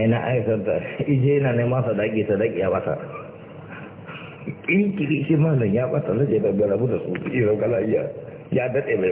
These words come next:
bata ba, ya yi a banza. Za mu yi inda za mu fita. To haka ni ma kada wannan ta same ni.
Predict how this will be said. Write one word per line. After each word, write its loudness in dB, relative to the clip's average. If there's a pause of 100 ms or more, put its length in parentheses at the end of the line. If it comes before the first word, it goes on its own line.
bata -2
ba, 0
ya 4
yi 2
a 2
banza. 0 (1800)
Za 4
mu 0
yi 2
inda 4
za 2
mu -2
fita. -2 (2250)
To 4
haka 0
ni 4
ma 2
kada 0
wannan 2
ta 0
same 0
ni. -2